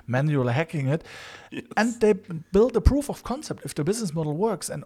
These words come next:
Speaker 1: only if it works, then they invest into the I T. And I think this is the smart way.
Speaker 2: Yeah, I don't disagree with you at all, actually. I mean, I, I look around the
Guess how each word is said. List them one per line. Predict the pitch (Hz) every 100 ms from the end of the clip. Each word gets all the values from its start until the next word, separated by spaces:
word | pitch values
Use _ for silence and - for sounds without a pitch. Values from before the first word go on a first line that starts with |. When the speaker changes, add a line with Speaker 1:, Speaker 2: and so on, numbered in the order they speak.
| -
Speaker 1:
only | 202 254 175
if | 156
it | 135
works, | 117 151 196 -
then | 143 175
they | 156 131
invest | 123 127 156 -
into | 147 123
the | 127 123
I | 113
T. | - 170 113 - -
And | - 175
I |
think | 196 262 240
this | 226
is | 220
the | -
smart | 160 180 185 202
way. | 190 233 - - _ _ _ _ _ _ _
Speaker 2:
Yeah, | 80 73
I | 67
don't | 76 76
disagree | 78 - 71 71
with | 69 -
you | 65 -
at |
all, | 69 69 64
actually. | 62 - - 60
I | 65
mean, | 69 52 -
I, | 67 76 _ _ _ _ -
I | 82
look | 101 95
around | 85 73
the | 71